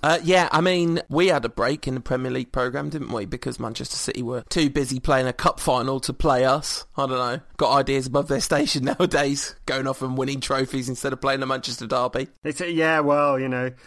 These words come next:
Speaker 2: they are the biggest team in Manchester, apparently. Although, although Pellegrini is enjoying managing Manchester United, I tell you what, there's a few, uh, few fans out there that wouldn't mind that one. Uh, can we do a swap,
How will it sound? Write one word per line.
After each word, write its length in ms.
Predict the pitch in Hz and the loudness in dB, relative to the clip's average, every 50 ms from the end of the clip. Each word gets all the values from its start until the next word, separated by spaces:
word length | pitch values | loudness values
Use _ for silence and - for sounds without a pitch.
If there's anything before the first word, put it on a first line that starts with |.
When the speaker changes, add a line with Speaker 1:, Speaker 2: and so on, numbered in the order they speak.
| - _ | -10 _
Speaker 2:
they 100 | 127 143 | -2 2
are 120 | 160 165 156 | 2 2 2
the 80 | 151 | 0
biggest 300 | 123 151 143 147 139 - | -2 -4 -4 -4 -4 -4
team 160 | - 151 139 | -2 -2 -2
in 100 | 127 123 | 0 -2
Manchester, 640 | 127 135 143 143 - 127 110 - - - 110 110 117 - | -2 -2 -4 -4 -6 -8 -10 -10 -8 -8 -10 -10 -10 -12
apparently. 540 | 113 117 - 127 117 117 120 117 113 120 127 | -14 -10 -8 -6 -4 -4 -4 -4 -4 -2 -2
Although, 300 | 139 143 175 185 175 175 | 0 2 2 2 2 2
although 240 | 170 156 143 170 165 | 2 2 0 0 0
Pellegrini 580 | - 180 180 185 175 156 180 170 165 160 160 165 | 0 -2 -2 -2 -2 0 0 0 0 0 0 -2
is 100 | 160 165 | -2 -2
enjoying 500 | 156 147 131 147 143 147 151 147 143 135 | -2 -2 0 0 0 2 2 0 0 0
managing 440 | 139 135 139 139 127 135 135 131 | 0 0 -2 -2 -2 -2 -2 -2
Manchester 480 | 127 123 123 127 - 123 113 - - 120 | -2 -2 -4 -4 -4 -6 -8 -8 -6 -6
United, 360 | 117 117 113 110 110 - 117 | -6 -4 -4 -6 -6 -4 -4
I 140 | 117 127 135 | -2 -2 -2
tell 160 | - - 190 | -2 -4 -4
you 140 | 180 143 139 | -2 -2 0
what, 300 | 151 135 110 117 - - - | 0 0 -2 -4 -6 -6 -6
there's 200 | 139 143 139 139 | -4 -4 -2 -2
a 60 | 143 | -4
few, 400 | - - 180 175 170 165 156 151 | -2 0 0 2 2 2 2 2
uh, 180 | 147 139 131 - - - - - | 2 0 -2 -4 -10 -16 -20 -20
few 220 | - - 175 165 | -10 -6 -6 -4
fans 260 | - - 147 139 127 135 | -2 -2 -2 -2 -2 -2
out 200 | 131 131 139 135 | -2 -2 -2 -2
there 160 | 135 135 139 | -2 -2 0
that 160 | 139 175 156 | 0 0 0
wouldn't 220 | 156 170 170 170 | 0 -2 -2 0
mind 240 | 156 156 160 151 151 | 0 0 0 2 0
that 160 | 151 160 156 | 0 0 -2
one. 320 | 143 131 123 123 139 143 - - - - _ | -2 -2 -4 -4 -4 -6 -10 -14 -20 -12 _
Uh, 120 | 156 165 170 - | -6 -6 -6 -6
can 120 | - 220 | -6 -6
we 80 | 214 208 | -4 -2
do 120 | 247 247 | -2 -4
a 40 | 226 | -4
swap, 440 | - - - 143 143 175 - - | -4 -4 -2 -2 -2 -2 -4 -6